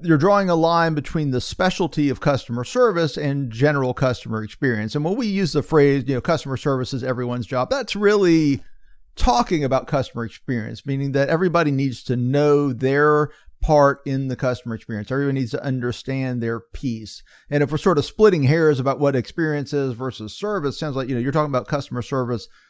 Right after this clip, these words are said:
the department, the specialty, the people that know how to talk specifically with customers about the challenges.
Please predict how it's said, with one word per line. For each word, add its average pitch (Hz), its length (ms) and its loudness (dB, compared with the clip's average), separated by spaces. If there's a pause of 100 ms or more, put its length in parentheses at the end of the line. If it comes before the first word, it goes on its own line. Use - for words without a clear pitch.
(140)
the 120 200 0
department, 113 680 -2
the 107 80 -10
specialty, 117 640 -6
the 107 100 -12
people 143 280 -2
that 120 160 -2
know 131 340 0
how 143 380 2
to 131 140 -4
talk 135 380 -2
specifically 139 500 -6
with 117 140 -6
customers 120 480 -4
about 107 240 -6
the - 80 -12
challenges. 107 540 -6